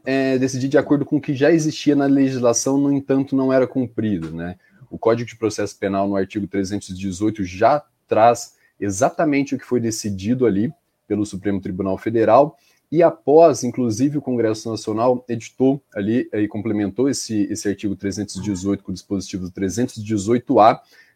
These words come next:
ampliando aí esse, esse direito à prisão domiciliar de mulheres que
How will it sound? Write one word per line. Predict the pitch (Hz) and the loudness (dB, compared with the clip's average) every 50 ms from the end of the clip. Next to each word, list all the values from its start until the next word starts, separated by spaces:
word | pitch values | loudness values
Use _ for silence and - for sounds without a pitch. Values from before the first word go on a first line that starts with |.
| _ - | _ 2
ampliando | 139 165 190 180 - - 190 170 147 131 127 135 147 156 160 147 143 | 4 4 4 2 0 0 2 4 6 6 6 6 6 6 6 6 4
aí | 139 120 107 107 113 120 117 - _ _ _ _ _ - | 4 4 4 4 2 -2 -4 -8 _ _ _ _ _ -4
esse, | 110 107 104 - - - 113 113 110 107 92 - | -2 -2 -2 -4 -6 -4 -2 0 0 0 0 0
esse | 107 107 - - 110 | -2 -4 -4 -4 -6
direito | 101 101 127 127 110 117 127 131 123 - - 104 | -4 0 2 2 4 6 6 4 4 2 0 -2
à | 92 | -2
prisão | 101 101 98 107 104 | -2 -2 -2 -2 -2
domiciliar | 104 101 101 101 - - 107 101 98 101 104 107 | -2 -2 -2 -4 -4 -4 0 2 4 4 4 4
de | 104 113 | 2 0
mulheres | 113 104 101 101 104 104 101 - | -2 2 4 4 4 4 2 -2
que | - - 107 95 | -6 -6 -6 -6